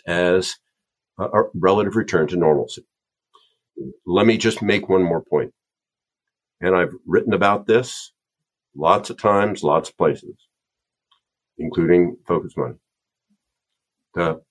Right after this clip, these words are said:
fact is, in my opinion, this period is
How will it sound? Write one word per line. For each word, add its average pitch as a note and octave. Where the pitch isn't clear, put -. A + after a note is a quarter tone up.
fact -
is, E2
in F2+
my E2+
opinion, E2
this G2+
period A#2
is F2+